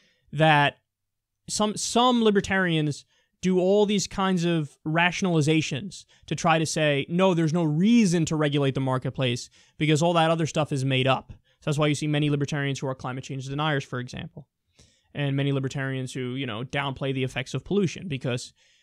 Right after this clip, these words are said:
that's the only way they can hold pure to that ideology of all regulation is bad, is to say, "No, seriously, there's no need for it." And the, it, it's overhyped, the downsides of climate change.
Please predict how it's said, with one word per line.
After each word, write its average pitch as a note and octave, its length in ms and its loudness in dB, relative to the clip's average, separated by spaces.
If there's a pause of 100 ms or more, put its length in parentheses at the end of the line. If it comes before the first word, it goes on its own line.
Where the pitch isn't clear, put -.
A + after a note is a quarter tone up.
(1080)
that's E3+ 260 0
the G3 140 4
only G3 200 6
way F#3+ 240 6
they F3 140 2
can E3 240 0
hold F3+ 500 -2
pure F#3+ 560 2
to E3+ 140 -2
that D#3 200 6
ideology D3+ 760 4
of B2+ 140 0
all D#3 220 2
regulation C#3 560 2
is B2+ 120 -2
bad, C#3 400 2 (160)
is D3+ 160 -2
to D3 100 -2
say, C#3 340 -2
"No, F3+ 180 6
seriously, F3+ 340 4
there's C#3+ 200 0
no E3 200 4
need D#3+ 240 4
for C3 160 -6
it." - 160 -8 (360)
And C3+ 440 -2
the, D3 220 -2
it, D3 200 -2
it's D3 160 -6
overhyped, E3+ 680 0
the D3 120 0
downsides C#3+ 460 -2
of B2+ 80 -10
climate C3 300 -6
change. - 400 -12